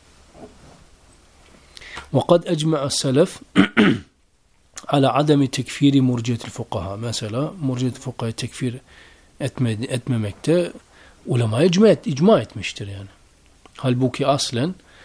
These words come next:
yani murciyet-i fukahanın sözü belki tafsilatında bazı nasların inkarını, ha, gerektiriyor ama tekfir etmemişlerdir.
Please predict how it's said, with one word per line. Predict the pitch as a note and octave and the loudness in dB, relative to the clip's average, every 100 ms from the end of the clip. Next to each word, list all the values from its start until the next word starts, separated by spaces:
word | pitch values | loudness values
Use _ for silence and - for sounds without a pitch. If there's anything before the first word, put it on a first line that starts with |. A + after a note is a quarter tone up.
| - _ - | -20 _ -4
yani | C3 A#2 A#2 C#3+ D#3+ - - - | -2 0 0 -2 -4 -10 -20 -6
murciyet-i | C3+ B2+ C3 C3 | -2 2 0 0
fukahanın | - - B2 B2 A#2 A2 | -6 -6 -4 -2 -4 -4
sözü | - B2+ G#2+ B2+ F#3+ _ _ - - | -2 -2 -2 -4 -6 _ _ -20 -8
belki | C#3 - B2+ | -6 -4 -4
tafsilatında | D3 - - A2+ G#2 - G#2+ G#2 C3+ - - - _ _ | -4 -2 -2 -4 -6 -8 -8 -6 -8 -10 -18 -20 _ _
bazı | C3 B2+ A#2+ A#2 | 0 0 0 -2
nasların | A2 - A#2+ B2+ | -4 -6 -4 -4
inkarını, | D3+ C3 - B2+ C3+ F3+ F3 - _ - - - - - - B2 | -4 -6 -6 -6 -2 -2 -2 -6 _ -20 -20 -20 -20 -20 -12 -8
ha, | G#2 F#2+ - - | -8 -8 -16 -8
gerektiriyor | A2+ G2 - A#2 C3+ | -8 -8 -10 -6 -4
ama | C3+ E3 F3+ - - _ - | -2 -4 -6 -18 -20 _ -6
tekfir | D#3 - E3+ | -4 0 0
etmemişlerdir. | A2+ A2 F#2+ - G#2 G2+ - | 0 -4 -10 -12 -14 -16 -18